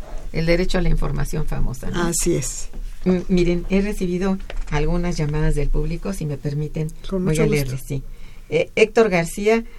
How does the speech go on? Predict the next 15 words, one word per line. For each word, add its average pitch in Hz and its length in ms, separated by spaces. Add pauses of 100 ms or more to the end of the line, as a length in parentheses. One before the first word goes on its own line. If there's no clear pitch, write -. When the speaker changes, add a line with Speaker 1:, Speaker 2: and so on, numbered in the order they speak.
Speaker 1:
felicita 165 480
a - 20
los 151 180
invitados 165 800
y 165 60
al 156 120
programa. 175 560 (260)
Muchas 180 300
gracias, 180 340
señor 156 260
García. 143 400 (320)
Dice, 180 360 (100)
"¿Qué 254 160
tanto 220 440
afecta 196 540